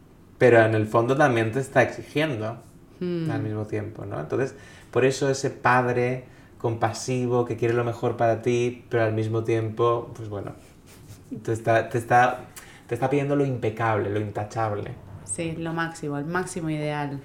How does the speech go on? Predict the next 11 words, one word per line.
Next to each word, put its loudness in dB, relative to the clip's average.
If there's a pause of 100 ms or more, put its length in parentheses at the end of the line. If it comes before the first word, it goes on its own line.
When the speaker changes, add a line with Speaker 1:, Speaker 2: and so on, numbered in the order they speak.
(140)
Speaker 2:
también. -8 (420)
Speaker 1:
Que -2
por 6
eso -2
también -2
para 0
mí -2 (680)
Capricornio -2 (160)
debe 2
ser -2
transpersonal -2